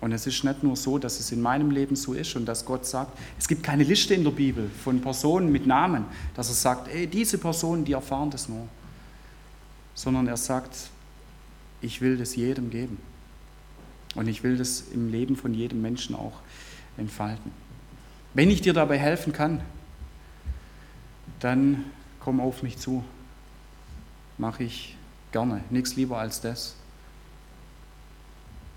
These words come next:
Und ich esse gern die Karotten auch, ja. Ich verzichte sogar auf das gute Essen, weil ich will, dass du in dieses Land reinkommst.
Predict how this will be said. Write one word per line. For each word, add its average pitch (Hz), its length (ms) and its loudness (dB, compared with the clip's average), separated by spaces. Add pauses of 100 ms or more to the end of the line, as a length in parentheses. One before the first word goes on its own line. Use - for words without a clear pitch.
(500)
Und 120 100 -8
ich 120 120 -4
esse 131 180 0
gern 143 380 4 (240)
die 117 80 -4
Karotten 110 500 -6 (460)
auch, 98 220 -6 (200)
ja. 120 180 -2 (680)
Ich - 80 -18
verzichte 151 460 0
sogar 123 300 0
auf 113 180 -2
das - 160 -6
gute 127 300 -2
Essen, 110 320 -4 (520)
weil 117 140 2
ich 117 140 0
will, 139 160 8
dass 135 160 2
du 143 80 4
in 131 100 8
dieses - 300 0
Land 120 260 0
reinkommst. 120 640 -4